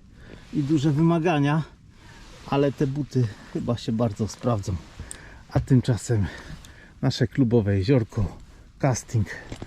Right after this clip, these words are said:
i mucha na końcu. Działamy. Nad wodą staram być się minimalistą. Mniej znaczy lepiej, więc kijaszek,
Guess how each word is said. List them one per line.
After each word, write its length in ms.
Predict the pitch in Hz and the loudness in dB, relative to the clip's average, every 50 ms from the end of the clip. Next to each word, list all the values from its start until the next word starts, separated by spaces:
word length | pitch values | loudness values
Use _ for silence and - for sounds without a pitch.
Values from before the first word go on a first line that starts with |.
| - - - - - | -14 -14 -14 -2 4
i 100 | - 175 | 8 8
mucha 300 | 156 147 120 - - 123 | 10 8 8 6 2 0
na 120 | 107 107 104 | 0 0 -2
końcu. 400 | - - 113 101 85 - - - - - - - - - - - - | -2 -2 -2 -2 -2 -4 -10 -14 -16 -18 -20 -20 -20 -20 -20 -2 2
Działamy. 340 | 131 143 139 120 110 104 87 - - - - - - - - - - - - - - - - - - - - - - - - - - - | 4 6 6 6 4 0 -2 -4 -10 -18 -20 -20 -20 -20 -20 -20 -20 -20 -20 -20 -20 -20 -20 -20 -20 -20 -20 -20 -20 -20 -20 -20 -2 4
Nad 200 | 127 127 123 113 | 6 6 6 6
wodą 340 | 110 123 131 120 120 123 113 | 6 4 4 6 6 4 4
staram 340 | - - - 123 123 123 113 | 2 0 0 2 4 2 2
być 260 | 117 120 107 - - | 2 -2 -4 -4 -10
się 320 | - - - - 107 101 - - - - - - - | -16 -6 -4 -2 -2 -2 -4 -8 -16 -20 -12 2 6
minimalistą. 840 | 143 143 143 139 131 139 135 139 147 135 - - - 139 131 123 113 - - - - - - - - - - - - - - | 8 10 10 10 10 8 6 4 2 0 -2 0 2 4 4 4 2 -2 -10 -20 -20 -20 -20 -20 -20 -20 -20 -20 -16 0 4
Mniej 320 | 143 135 139 147 147 139 | 6 8 8 8 8 6
znaczy 400 | 120 120 139 135 120 - - 120 | 6 6 4 2 2 2 0 2
lepiej, 460 | 113 123 123 120 - - 120 110 98 - - - - - - - - - - - - | 4 4 4 4 4 2 4 4 2 0 -6 -14 -20 -20 -20 -20 -20 -20 -14 -2 4
więc 380 | 127 127 117 107 92 - - - - - - - - - - - - - | 6 8 8 8 6 2 -4 -10 -12 -12 -12 -12 -14 -16 -18 -18 -6 2
kijaszek, 540 | - 190 190 175 160 147 - - 147 123 | 6 6 8 8 6 4 2 2 2 2